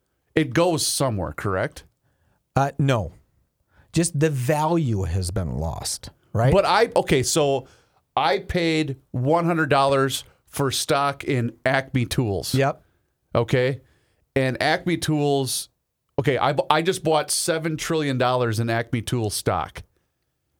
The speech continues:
Speaker 1: That money went somewhere.
Speaker 2: Yes.
Speaker 1: Where did it go?
Speaker 2: Okay, so it, this, okay, n-, n-, let me see if I can do this. And I could be totally wrong. 'Cause, I mean, technically, when we do lose seven point six trillion dollars, that money's gone, right? It changed hands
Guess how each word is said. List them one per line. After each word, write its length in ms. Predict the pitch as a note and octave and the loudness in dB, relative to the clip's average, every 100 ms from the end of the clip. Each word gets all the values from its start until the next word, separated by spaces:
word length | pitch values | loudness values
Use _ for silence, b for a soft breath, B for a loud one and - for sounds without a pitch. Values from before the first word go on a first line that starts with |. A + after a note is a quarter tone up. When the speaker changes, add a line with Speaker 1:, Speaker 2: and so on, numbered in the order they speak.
| _ | _
Speaker 1:
That 180 | B2+ D#3 | 0 2
money 280 | E3 E3 D3 | 4 4 2
went 260 | C3 C3 | 0 -2
somewhere. 640 | - - C3 A2 D2+ D2 - | -4 -4 -2 -2 -4 -8 -6
Speaker 2:
Yes. 440 | - A2+ E2 - - _ _ | -2 -2 -2 -6 -8 _ _
Speaker 1:
Where 200 | - A#2+ | -4 0
did 160 | B2+ A2+ | 0 0
it 80 | G2+ | -2
go? 180 | G2+ C#2 | -2 0
Speaker 2:
Okay, 240 | E3 F3 - | 0 2 0
so 400 | - E3 D3 C#3+ | 0 2 2 0
it, 280 | - D#3+ - - B B - | -2 -2 -4 -16 B B -4
this, 240 | C#3 C#3+ - | -2 -2 -4
okay, 320 | C#3 C3 G#2 | -4 -2 -2
n-, 300 | A2 C3+ A#2+ - | -4 -4 -6 -4
n-, 100 | A2 | -6
let 140 | B2 G#2+ | -2 -2
me 120 | G#2 | -2
see 180 | - A2 | -2 -2
if 100 | G2+ | -2
I 100 | G2+ | -4
can 100 | F#2+ | -2
do 80 | F#2 | -2
this. 120 | G2 | -2
And 80 | C3 | 0
I 120 | D3 | 0
could 140 | C#3+ | 0
be 80 | A2+ | 0
totally 260 | A2 G2+ F#2+ | 0 0 -2
wrong. 220 | F#2 F#2+ | -2 0
'Cause, 180 | F3 F3 B | 0 0 B
I 60 | - | -2
mean, 100 | G3 | 2
technically, 420 | G3+ G#3 G#3 F3 | 2 0 0 0
when 220 | D3+ D#3 | 2 2
we 140 | D3+ C#3+ | 2 0
do 240 | B2 D#3+ | 2 2
lose 420 | E3 C#3+ C#3+ D3 | 2 2 2 0
seven 240 | - C#3 C3+ | 0 0 0
point 200 | D3 C#3+ | 0 0
six 160 | D3+ - | -2 0
trillion 220 | D#3 C3+ | 0 2
dollars, 240 | C3+ A#2 | 0 0
that 140 | G#2 D3 | 0 0
money's 240 | D#3+ D#3 | 0 0
gone, 280 | A#2 A#2 F2 | 0 0 0
right? 260 | D#2+ A#2 D#3+ B B B | 0 0 -2 B B B
It 240 | E3+ E3+ | -2 0
changed 520 | - G3+ G3+ G3+ E3 | -2 0 0 -2 -2
hands 580 | E3+ D3 A2 E2+ D#2+ - | 0 0 0 -2 -4 -6